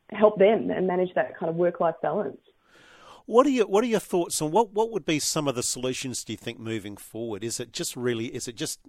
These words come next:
Speaker 2: more working from home, or is it a combination of a whole range of different things that could be implemented within workplaces?
Speaker 1: Um, I definitely think it's a whole different range.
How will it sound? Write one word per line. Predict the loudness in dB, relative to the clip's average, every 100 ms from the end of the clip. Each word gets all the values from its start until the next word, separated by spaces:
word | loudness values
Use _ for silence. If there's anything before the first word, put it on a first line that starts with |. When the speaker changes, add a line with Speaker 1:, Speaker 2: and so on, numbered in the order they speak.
| -18 -16 -10
Speaker 2:
more | -2 0 2
working | 2 0 -8
from | -12 -10
home, | -6 -4 -4
or | -2 0
is | 0
it | -2
a |
combination | -6 -4 -2 -2 -2 -2 -4 -6 -10 -14 _ _ _ -12
of | -10
a |
whole | -2 0 0
range | 0 -4 -4 -6
of | -6
different | -4 -6 -8 -12
things | -10 -10 -10
that | -12 -14
could | -10 -6 -6
be | -8 -12
implemented | -12 -12 -12 -12 -14 -14
within | -14 -12 -14
workplaces? | -16 -16 -18 -16 -16 -16 -18 _ _ _ _ _ _ _ _ _ _ _ _ _ _ -4
Speaker 1:
Um, | 0 2 0
I | 0
definitely | -2 -2 0 -2
think | -2 -4
it's | -6 -6
a |
whole | -4 0 2 2 -2 -10 -16 -10
different | -8 -6 -6
range. | -4 -4 -4